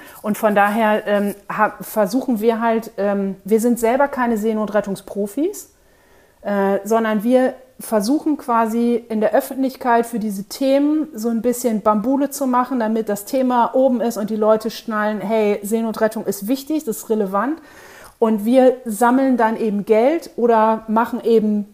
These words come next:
Musik dafür, dass, dass, dass das Thema oben bleibt, damit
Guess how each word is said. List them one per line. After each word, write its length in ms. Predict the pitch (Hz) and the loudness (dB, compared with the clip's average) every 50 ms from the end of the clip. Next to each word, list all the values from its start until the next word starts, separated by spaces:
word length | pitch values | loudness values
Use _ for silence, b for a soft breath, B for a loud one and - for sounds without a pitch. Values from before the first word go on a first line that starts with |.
| _ _ _ | _ _ _
Musik 420 | 220 208 214 202 208 254 262 262 | -2 0 0 0 0 -2 -2 0
dafür, 540 | - 262 254 262 - - 285 277 262 262 262 | 0 0 0 0 -2 2 4 4 6 6 4
dass, 340 | 240 226 220 220 - - - | 4 2 0 -2 -4 -6 -4
dass, 260 | - 214 208 - - | -4 -4 -4 -4 -4
dass 200 | - 214 208 - | -2 -2 0 0
das 160 | 214 196 - | -2 -4 -4
Thema 340 | - 247 254 269 285 269 233 | -2 0 0 2 2 2 2
oben 220 | 254 262 269 262 262 | 2 2 2 0 0
bleibt, 320 | 269 247 240 247 247 B B B B B B - | 2 2 2 2 0 B B B B B B -2
damit 320 | - 220 220 226 220 226 | 0 2 2 2 2 0